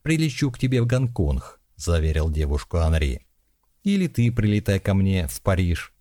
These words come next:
как только сможешь». «Хорошо, тогда до встречи. Я ещё перезвоню тебе сегодня». Стелла опустила телефон на край кровати.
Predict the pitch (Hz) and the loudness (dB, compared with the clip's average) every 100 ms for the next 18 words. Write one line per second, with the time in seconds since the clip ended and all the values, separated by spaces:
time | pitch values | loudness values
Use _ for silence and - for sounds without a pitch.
0 | _ 98 - 92 - 92 98 90 87 76 | _ -6 0 -2 0 -2 2 2 2 -2
1 | - - _ _ _ _ _ _ - 73 | -4 -12 _ _ _ _ _ _ -6 -2
2 | 67 - - 110 117 - _ _ _ 87 | -2 -4 -2 -2 -4 -14 _ _ _ -2
3 | 82 80 90 - 143 180 - - - _ | 0 0 0 -2 0 -2 -2 -6 -10 _
4 | _ _ - - 135 156 156 143 - 151 | _ _ -20 -10 -2 0 2 0 0 0
5 | 139 120 147 139 135 147 151 110 78 71 | 0 -2 -2 0 0 0 2 0 0 0
6 | 73 - 76 71 65 73 - _ _ _ | 0 0 0 0 -2 -8 -12 _ _ _
7 | _ _ _ _ - - - 185 185 185 | _ _ _ _ -6 -6 -2 -2 0 0
8 | 180 - 175 - - 135 135 131 127 127 | -2 -2 -4 -4 -6 -2 -2 -2 -2 -2
9 | 120 87 90 90 92 80 73 73 82 78 | -2 0 2 2 0 -2 -2 0 0 0
10 | 76 64 65 - 76 | 0 0 -2 -8 -16